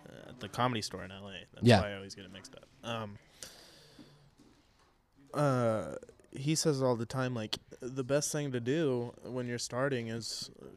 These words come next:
Speaker 1: to do it five, six, seven times a week, go up every single night,
Speaker 2: Yeah.
Speaker 1: and not purposely bomb, but just do it so much and always be trying new shit and just bomb,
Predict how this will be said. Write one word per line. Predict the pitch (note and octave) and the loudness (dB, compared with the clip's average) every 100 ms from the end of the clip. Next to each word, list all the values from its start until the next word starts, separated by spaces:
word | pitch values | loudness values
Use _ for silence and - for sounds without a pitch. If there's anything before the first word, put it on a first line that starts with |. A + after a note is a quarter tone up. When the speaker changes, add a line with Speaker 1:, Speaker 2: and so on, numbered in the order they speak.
| - A#2 - - | -18 -20 -20 -12
Speaker 1:
to | - | -8
do | B2 B2+ B2+ | -2 0 2
it | B2 - | 2 -2
five, | - - - - - - A#2+ B2 B2 B2+ B2 | -12 -18 -20 -20 -12 -4 0 2 2 0 -2
six, | - - B2+ B2 - | -2 0 0 -2 -2
seven | B2+ A#2+ B2 | 2 2 2
times | - B2+ A#2+ A#2 | -2 -4 -2 -2
a | |
week, | A2 C3 B2 A2+ - - | -2 0 0 -2 -10 -10
go | - A#2+ | 0 4
up | A#2+ - | 4 2
every | A#2 A#2+ | -2 -2
single | A2+ A#2+ A2+ | -4 -4 -4
night, | A#2 A#2+ B2 A2+ | -2 0 -2 0
Speaker 2:
Yeah. | G2 F2 - A2 | 2 2 0 -6
Speaker 1:
and | A#2+ B2 A#2+ A#2 - - | -4 -2 -2 -4 -8 -12
not | - C#3 E3 - | -8 -4 -4 -2
purposely | F3 F#3+ D3 - A#2+ | 0 0 -2 -2 0
bomb, | A2+ A2 A#2 | 0 -2 -4
but | A#2 B2 | -4 -2
just | C3 B2 | -4 -2
do | C#3+ D#3 | 0 2
it | |
so | D3 D3 | 2 0
much | C#3 C#3 - | 0 0 -2
and | C3 | -2
always | B2+ C3 C3 | 2 4 4
be | B2 B2 | 0 -4
trying | C3 B2+ B2 | -2 -4 -2
new | B2 | -4
shit | - C3 C3 A#2+ - | -2 0 2 0 -4
and | A#2 A2+ A2 | -8 -8 -6
just | A#2+ A2+ A#2+ | -6 -4 -2
bomb, | A#2+ B2+ B2 B2 | 0 2 0 -2